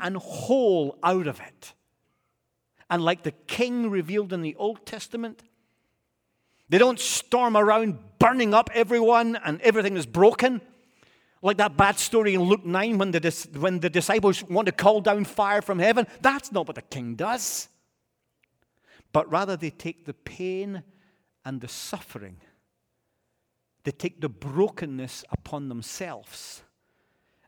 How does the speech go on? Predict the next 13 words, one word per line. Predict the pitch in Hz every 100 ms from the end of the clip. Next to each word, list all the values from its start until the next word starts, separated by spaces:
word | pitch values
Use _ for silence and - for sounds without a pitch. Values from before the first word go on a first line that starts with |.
| _
and | 143
are | 143 147 _
agents | 180 202 170 196 180 -
for | - 151
God's | 120 107 151 143 -
healing | - - 208 135 104 87 - _ _ _ _ _ _ _ _ -
and | 127
for | - 139
his | 113 147 110
repair | 123 - - 185 160 117 -
to | -
flow. | - - 139 113 82 _ _ _ _ _ _ _ _ _ _ _ _ _ _ _ _ _ _
<laughs> | -